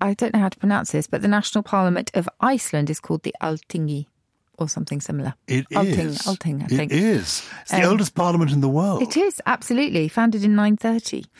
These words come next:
Speaker 1: Um,
Speaker 2: I
Speaker 1: so
Speaker 2: went to Reykjavik once.
Speaker 1: Did you? Is
Speaker 2: To,
Speaker 1: it beautiful?
Speaker 2: to, to visit it, yes. I st-, I was there at Christmas.
Speaker 1: How
Speaker 2: Felt
Speaker 1: do you
Speaker 2: very
Speaker 1: pronounce it? Do you know?
Speaker 2: Uh,
Speaker 1: I should
Speaker 2: Althing.
Speaker 1: know this. It's
Speaker 2: Althing.
Speaker 1: Althing, yeah.
Speaker 2: Althing.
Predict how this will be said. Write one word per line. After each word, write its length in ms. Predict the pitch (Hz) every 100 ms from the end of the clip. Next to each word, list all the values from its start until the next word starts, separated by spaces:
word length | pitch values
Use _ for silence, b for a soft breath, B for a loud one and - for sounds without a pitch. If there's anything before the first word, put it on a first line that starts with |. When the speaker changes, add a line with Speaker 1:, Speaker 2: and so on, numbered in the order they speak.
| B B B - -
Speaker 1:
Um, 400 | 190 190 190 - 214
Speaker 2:
I 40 |
Speaker 1:
so 80 | 226
Speaker 2:
went 200 | 220 208
to 80 | 107
Reykjavik 600 | 107 101 - 80 87 95
once. 420 | 87 80 - - - -
Speaker 1:
Did 160 | 233 214
you? 140 | 190 196
Is 80 | 208
Speaker 2:
To, 80 | 92
Speaker 1:
it 40 | 92
beautiful? 320 | 208 - 180
Speaker 2:
to, 120 | -
to 40 | 92
visit 340 | 139 165 -
it, 220 | 73 -
yes. 380 | 110 117 - -
I 60 | -
st-, 200 | - 120
I 40 |
was 160 | 92 87
there 160 | 113
at 100 | 120
Christmas. 400 | - 143 - -
Speaker 1:
How 120 | - 294
Speaker 2:
Felt 80 | 302
Speaker 1:
do 60 |
you 40 | -
Speaker 2:
very 100 | 196
Speaker 1:
pronounce 240 | - -
it? 100 | 214
Do 100 | 226
you 20 |
know? 200 | 196 151 - - -
Speaker 2:
Uh, 280 | 101 - - -
Speaker 1:
I 100 | 165
should 180 | 180 110
Speaker 2:
Althing. 40 |
Speaker 1:
know 140 | 165 156
this. 160 | 165 -
It's 100 | 208
Speaker 2:
Althing. 80 | - 220
Speaker 1:
Althing, 300 | 175 170 -
yeah. 140 | 185 135
Speaker 2:
Althing. 240 | 139